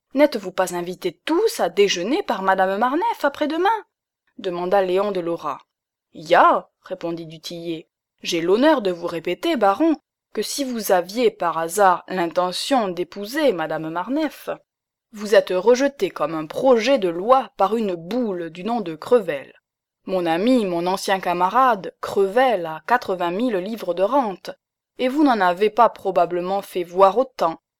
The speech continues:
car alors vous eussiez été, je le crois, préféré. » Montès écouta d'un air à demi rêveur, à demi souriant, qui parut terrible à tout le monde.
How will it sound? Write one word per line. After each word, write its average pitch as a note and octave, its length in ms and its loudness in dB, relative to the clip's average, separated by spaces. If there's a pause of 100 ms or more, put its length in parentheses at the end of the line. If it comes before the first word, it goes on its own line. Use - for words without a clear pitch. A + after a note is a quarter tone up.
(200)
car E3+ 200 0
alors F3+ 440 4
vous A#3 240 -2
eussiez A3 560 -4
été, C#4+ 420 -6 (120)
je F3 160 -10
le D#3 120 -8
crois, G#3 460 -6 (180)
préféré. » G3+ 540 -14 (1400)
Montès A3 560 0
écouta G#3 440 -2
d'un F#3 160 0
air G3 260 -4
à F3 80 -4
demi G#3+ 320 -2
rêveur, G#3 720 -4
à G3 140 -2
demi A#3+ 260 2
souriant, A#3 720 -4 (520)
qui - 120 -16
parut A3+ 380 -2
terrible G3+ 600 -4
à E3+ 80 -6
tout - 200 -14
le E3 100 -8
monde. C#3+ 560 -12